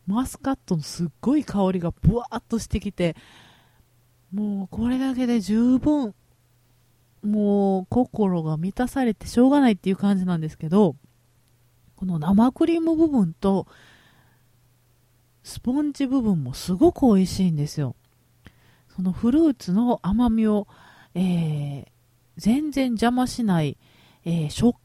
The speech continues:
感と、えー、適度な甘さ。フルーツと程よくこう、ミクスチャーするようなですね、この、えー、抜群の、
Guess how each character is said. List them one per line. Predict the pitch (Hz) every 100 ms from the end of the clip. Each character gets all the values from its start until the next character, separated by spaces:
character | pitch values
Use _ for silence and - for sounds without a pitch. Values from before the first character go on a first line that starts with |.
| _
感 | - 208 196
と、 | - 185 175 - _ _ _ _ -
え | 165 156 143 131 104 -
ー、 | _ _ _ _ _ _ _
適 | - 220 - 208
度 | 175
な | 143 135
甘 | 156 160
さ。 | 156 - 143 127 _ _ _ _ _ _
フ | - 247
ル | 269
ー | 247
ツ | -
と | 165
程 | - 247 269
よ | 277 269
く | -
こ | 190 185 180 175 170 170 170
う、 |
ミ | 170 190
ク | - 202
ス | -
チ | - 170
ャ | 151
ー |
す | 160 190
る | 180
よ | 175 165
う |
な | 147
で | 139
す | 147 151
ね、 | 147 139 143
こ | - 175
の、 | 180 160 - - - -
え | 170 170 160
ー、 |
抜 | 147 196 - 302
群 | 285 285 269
の、 | 262 226